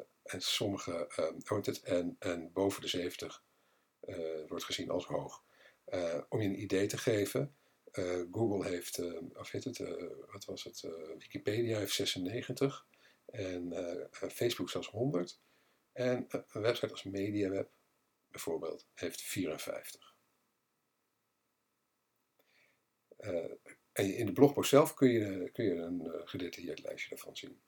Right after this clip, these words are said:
Dit geldt dus ook voor de losse fragmenten, enhanced snippets. Dus niet alleen voor je, eh, eh, featured, eh, snippets,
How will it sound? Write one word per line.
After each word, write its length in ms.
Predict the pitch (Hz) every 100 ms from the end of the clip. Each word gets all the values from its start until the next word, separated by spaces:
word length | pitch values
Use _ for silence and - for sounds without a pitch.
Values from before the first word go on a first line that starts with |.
| _ _ _ _ _ _ _ _ _ _ _ _ _ _ _ _ _ - - _ _ _ _ _ _ _ _ -
Dit 220 | 127 147
geldt 400 | - 156 147 - _ _ _ _ -
dus 280 | 110 - -
ook 360 | 214 - - -
voor 240 | - 104 92
de 240 | 85 92
losse 300 | 131 175 143
fragmenten, 640 | - - 95 80 - - - _ _
enhanced 500 | 117 107 104 123 113
snippets. 480 | - - - - -
Dus 160 | 87
niet 200 | 104 139
alleen 280 | 113 98 90
voor 260 | - 87 78
je, 260 | 76 76
eh, 720 | - 82 73 73 73 - - - -
eh, 180 | - -
featured, 580 | - 196 - 208 - 180
eh, 340 | 151 147 139 - _ _ -
snippets, 680 | - 123 123 135 - -